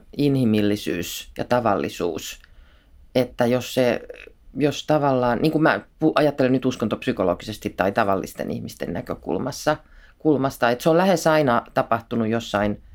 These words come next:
tämmöisessä niin kuin yhteiskunnallisessa murrostilanteessa tai vaaran hetkenä nämä Marian ilmestykset.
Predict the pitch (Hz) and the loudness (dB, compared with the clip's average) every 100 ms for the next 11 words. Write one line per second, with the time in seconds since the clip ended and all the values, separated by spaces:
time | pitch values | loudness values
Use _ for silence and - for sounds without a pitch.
0 | - - - - - - - 127 117 113 | -20 -20 -20 -20 -20 -20 -2 2 2 2
1 | 113 - 104 104 104 101 101 95 90 - | 0 -4 -4 -2 -2 0 0 -2 -4 -8
2 | - 123 - 107 113 98 101 110 - 117 | -4 -2 -2 -2 0 -2 -2 -6 -2 0
3 | 80 - - 92 87 - - - - 90 | 0 -4 -4 -4 -4 -6 -8 -6 -4 -4
4 | - 69 - - - 117 113 107 110 113 | -4 -8 -10 -16 -10 -2 2 2 0 -4
5 | 127 - - 131 120 - - - - - | -10 -6 -2 0 -2 -6 -20 -20 -20 -20
6 | - - 107 95 - - - 117 104 104 | -20 -8 -2 0 0 -6 -8 -2 0 0
7 | 90 113 - 113 101 85 - - - - | 0 -2 -6 -2 0 -2 -6 -10 -8 -10
8 | - | -10